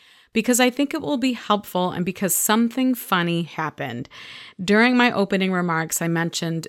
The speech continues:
that before each retreat, things really seem to fall into place. It's actually quite eerie. Like the universe drops these little perfect moments or these little golden nuggets, like it just drops in my lap to make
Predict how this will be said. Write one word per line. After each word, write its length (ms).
that 240
before 800
each 360
retreat, 640
things 460
really 400
seem 500
to 140
fall 300
into 220
place. 600
It's 220
actually 480
quite 480
eerie. 500
Like 200
the 100
universe 760
drops 460
these 360
little 300
perfect 600
moments 480
or 80
these 260
little 440
golden 560
nuggets, 560
like 160
it 100
just 300
drops 420
in 120
my 160
lap 400
to 120
make 460